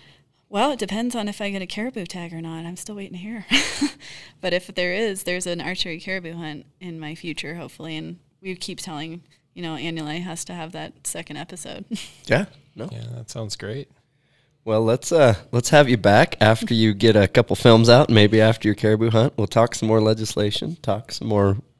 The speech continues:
Speaker 2: gear and tips and techs from Jess Johnson.
Speaker 1: And I would offer an invite, if you are interested in the legislation stuff, we are doing a Camo at the Capitol, is what we're calling it,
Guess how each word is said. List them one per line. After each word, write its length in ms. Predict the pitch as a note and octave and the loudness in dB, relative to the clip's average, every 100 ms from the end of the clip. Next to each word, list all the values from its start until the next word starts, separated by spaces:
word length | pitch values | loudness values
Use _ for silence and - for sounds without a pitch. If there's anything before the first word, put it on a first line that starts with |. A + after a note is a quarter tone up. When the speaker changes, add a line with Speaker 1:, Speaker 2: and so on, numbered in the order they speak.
| G2+ | -2
Speaker 2:
gear 280 | G#2 G#2+ D3 | 4 4 4
and 260 | C#3 _ | -2 _
tips 300 | - A2+ - | -4 -4 -4
and 100 | G#2 | -4
techs 300 | G#2+ A#2 - | -2 -2 -4
from 280 | - G2 F#2 - | -6 -4 -6 -6
Jess 240 | - A2+ | -4 -2
Johnson. 380 | - C3 - A2 - _ - | 0 0 0 -6 -8 _ -10
Speaker 1:
And 160 | A3 A#3 | -4 -2
I 100 | A#3+ | 0
would 180 | C#4 | 0
offer 320 | D4 A#3+ A#3+ A#3 | 0 -2 -4 -8
an 140 | G3+ | -6
invite, 600 | - A3 G#3+ G3 F#3 - _ | -6 -4 -2 -2 -4 -10 _
if 160 | G#3+ - | -16 -10
you 140 | G#3+ | -4
are 120 | G#3+ | -2
interested 460 | A3 G#3+ G#3 - F#3+ | -2 -4 -8 -8 -8
in 60 | F3+ | -6
the 80 | |
legislation 640 | F3 F3+ F#3+ F#3+ F#3 F#3 F#3 | -6 -6 -6 -6 -4 -4 -6
stuff, 440 | - F3+ F#3 - | -6 -6 -6 -18
we 280 | G3+ G3+ G#3 | -14 -6 -4
are 100 | G#3 | -4
doing 420 | G#3 G3 F#3 F#3 | -6 -8 -8 -8
a 360 | - F#3+ F3+ F#3 - | -10 -12 -12 -16 -14
Camo 320 | G#3+ G3 G3 | -12 -12 -12
at 100 | - | -16
the 60 | G3 | -16
Capitol, 580 | F#3+ F#3+ A#3 A#3+ C#4+ C#4 | -14 -14 -12 -10 -10 -12
is 120 | A#3+ A#3+ | -14 -12
what 140 | G#3+ | -12
we're 100 | A#3 | -14
calling 360 | - A3+ A3+ B3+ | -14 -12 -10 -10
it, 180 | C#4+ | -10